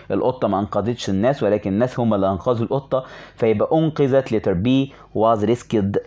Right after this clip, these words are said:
letter B هي الإجابة الصحيحة. Fourteen، أربعتاشر، many trees not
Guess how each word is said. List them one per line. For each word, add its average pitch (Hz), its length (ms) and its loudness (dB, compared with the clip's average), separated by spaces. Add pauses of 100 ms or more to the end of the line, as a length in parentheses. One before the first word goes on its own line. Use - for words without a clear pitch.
letter 110 280 0
B 98 100 0
هي 113 260 4
الإجابة 90 320 0
الصحيحة. 143 500 -2 (1040)
Fourteen، 165 300 2 (220)
أربعتاشر، 120 540 0 (680)
many 202 160 4
trees 214 260 4
not 196 280 4